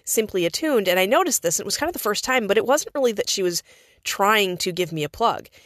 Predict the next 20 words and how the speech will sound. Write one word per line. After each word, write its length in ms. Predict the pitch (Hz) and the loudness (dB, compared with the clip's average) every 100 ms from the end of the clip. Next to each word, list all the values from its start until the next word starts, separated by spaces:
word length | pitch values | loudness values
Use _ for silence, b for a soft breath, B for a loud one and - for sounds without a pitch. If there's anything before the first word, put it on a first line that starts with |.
| b | b
She 160 | 277 | 2
just 240 | 302 302 - - | 2 2 -2 -4
did 200 | 208 302 | 0 0
it 220 | - - - b b | -2 -10 -20 b b
because 220 | 214 254 | 0 2
it's 120 | 254 | 0
part 240 | - 269 269 | -2 2 2
of 60 | |
how, 120 | 214 - | 2 -6
how, 260 | - 247 254 | -2 -2 -2
who 200 | 302 294 | -2 0
she 220 | 208 269 | 0 -2
is, 200 | 170 131 | -2 -2
and 100 | 180 | -6
that's 120 | - | -8
part 180 | - 240 | -2 -2
of 80 | - | -2
how 140 | 220 | -4
she 160 | - 190 | -2 -2
operates. 440 | 233 127 90 - | -2 -4 -10 -12